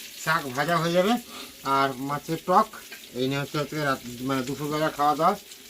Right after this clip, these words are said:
তো চলো, রান্নাবান্নাগুলো কমপ্লিট করে নিই। এই যে সর্ষে বাটাটা,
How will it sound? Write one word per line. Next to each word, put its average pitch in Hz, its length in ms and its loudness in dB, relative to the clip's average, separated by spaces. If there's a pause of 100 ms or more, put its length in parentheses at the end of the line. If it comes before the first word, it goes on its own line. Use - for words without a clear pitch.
(140)
তো - 120 -6
চলো, 190 160 2 (100)
রান্নাবান্নাগুলো 143 600 0
কমপ্লিট 131 360 -2
করে 120 140 -2
নিই। 104 140 -6 (720)
এই 127 160 4
যে 135 100 6
সর্ষে 131 360 -2
বাটাটা, 135 340 2